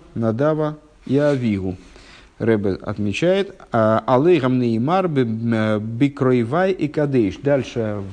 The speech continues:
в недельной главе Шмини, а, там, а, с-, говорится о том, что Всевышний на самом деле вот это вот с-, м, а, гибель сыновей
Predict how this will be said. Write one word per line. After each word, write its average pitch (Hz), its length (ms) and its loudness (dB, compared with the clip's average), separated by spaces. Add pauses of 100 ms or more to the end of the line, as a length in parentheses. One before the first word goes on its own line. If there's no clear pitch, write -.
(140)
в 107 160 -4
недельной 110 420 -2
главе 113 300 -2
Шмини, 196 560 -4 (680)
а, 101 300 2
там, 143 420 -2 (720)
а, - 920 -12
с-, - 420 -18
говорится 107 580 0
о 98 60 -2
том, 226 240 0
что 139 160 -2
Всевышний 151 600 -2
на 120 120 -4
самом 117 380 -2
деле 170 320 -2
вот 113 200 -4
это 123 140 -4
вот 107 220 -4
с-, - 180 -14
м, 95 800 -8 (500)
а, 73 1300 -8
гибель 107 460 0
сыновей 98 640 -6